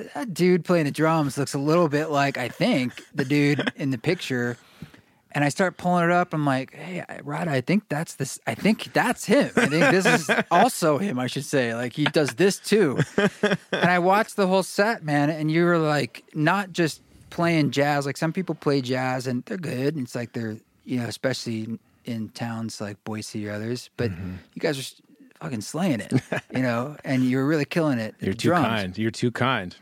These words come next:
Speaker 1: Well, it's tr-, it's true. I mean, musically is very high.
Speaker 2: Thank you.
Speaker 1: And you're a drummer.
Speaker 2: I am.
Speaker 1: Not a bad drummer, not even close to a bad drummer at that. So then I was just like, "Wait a minute, this is, this is, took it to a whole nother level." And I wanted to meet you mostly because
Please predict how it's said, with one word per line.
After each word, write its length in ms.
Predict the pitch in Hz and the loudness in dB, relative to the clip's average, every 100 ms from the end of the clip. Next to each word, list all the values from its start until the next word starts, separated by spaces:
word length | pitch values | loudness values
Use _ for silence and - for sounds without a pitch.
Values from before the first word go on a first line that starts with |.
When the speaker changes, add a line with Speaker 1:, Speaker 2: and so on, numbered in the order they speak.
| _ | _
Speaker 1:
Well, 120 | - | -2
it's 120 | 156 - | -2 -4
tr-, 140 | - - | -12 -12
it's 140 | 117 | -10
true. 200 | - 139 | -6 -6
I 60 | 123 | -6
mean, 220 | 123 117 - | -8 -10 -6
musically 580 | 147 175 170 151 135 120 | 0 2 2 0 -2 -2
is 120 | 107 | -4
very 200 | 113 110 | -4 -4
high. 300 | 87 73 - - | -6 -10 -14 -6
Speaker 2:
Thank 260 | 110 98 | -6 -6
you. 100 | - - - _ | -10 -14 -18 _
Speaker 1:
And 320 | - 147 139 196 _ _ _ _ _ _ - - | 0 2 2 -2 _ _ _ _ _ _ -20 -10
you're 220 | - 147 | -2 0
a 60 | |
drummer. 400 | 127 156 185 110 - _ _ 110 | 2 0 0 -2 -8 _ _ -4
Speaker 2:
I 80 | 101 | -2
am. 280 | 101 107 95 - - - | 0 -2 -6 -12 -14 -10
Speaker 1:
Not 320 | 175 143 151 | -2 0 0
a 40 | |
bad 240 | 143 151 147 | 0 0 0
drummer, 380 | 185 196 170 147 | 2 4 4 4
not 140 | - 170 | 4 4
even 160 | 277 | 2
close 320 | - 208 196 | 4 2 2
to 80 | - | 0
a 40 | 151 | -2
bad 220 | 147 139 | 0 0
drummer 180 | 156 147 | 0 0
at 100 | 127 | 2
that. 240 | 185 170 | 0 0
So 100 | - | -2
then 180 | 156 208 | 0 2
I 80 | 214 | 2
was 120 | 175 | 0
just 220 | 170 - | -4 -4
like, 240 | 170 139 - | 0 0 -2
"Wait 220 | 165 151 | 0 2
a 40 | |
minute, 80 | 123 | 0
this 120 | 127 156 | -4 -4
is, 140 | 143 | -2
this 160 | 160 156 | -4 -4
is, 140 | 131 | -10
took 200 | - 147 | -6 -6
it 120 | 127 - | -4 -4
to 100 | 127 | -2
a 40 | |
whole 120 | 120 | 0
nother 240 | 123 117 110 | 0 -2 -2
level." 420 | 123 131 120 113 _ - - - - - | -2 -2 -2 -4 _ -20 -20 -20 -20 -4
And 180 | 139 135 | 0 2
I 100 | 131 | 2
wanted 360 | 131 147 143 - | 2 2 0 0
to 260 | 139 127 123 | 0 0 0
meet 320 | 160 190 - | 0 0 2
you 80 | 151 | 2
mostly 340 | 151 160 160 | 2 0 -2
because 560 | 131 123 127 123 113 | -2 0 0 0 -2